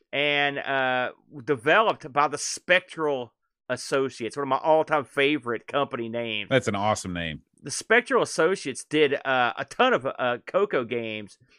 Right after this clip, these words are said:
Speaker 1: and games on other machines. Uh, some of the ones that I saw that ca-, that I thought were super, super hits: Whirly Bird Run, which is a great, great game. Springster that we covered.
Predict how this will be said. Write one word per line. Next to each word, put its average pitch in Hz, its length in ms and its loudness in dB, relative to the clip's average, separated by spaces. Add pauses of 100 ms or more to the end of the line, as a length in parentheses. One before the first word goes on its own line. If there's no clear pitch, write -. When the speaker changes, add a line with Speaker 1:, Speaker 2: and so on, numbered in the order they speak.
Speaker 1:
and 208 240 2
games 190 220 0
on 156 80 -4
other 165 140 0
machines. 110 520 -8 (420)
Uh, 123 220 2 (140)
some 202 220 2
of 202 40 0
the 190 60 0
ones 180 240 0
that 151 80 -2
I 170 140 4
saw 160 320 2
that 127 140 -6
ca-, 156 200 -4
that 139 200 -2
I 135 120 2
thought 147 240 0
were 131 260 -2
super, - 380 -2
super 233 240 -8
hits: - 440 0 (360)
Whirly 202 340 4
Bird 160 300 0
Run, 131 540 4
which 131 180 -2
is 117 100 -8
a 117 40 -8
great, 139 440 2
great 143 300 2
game. 110 260 -2
Springster 190 680 0
that 135 120 -2
we 147 100 -2
covered. 131 540 0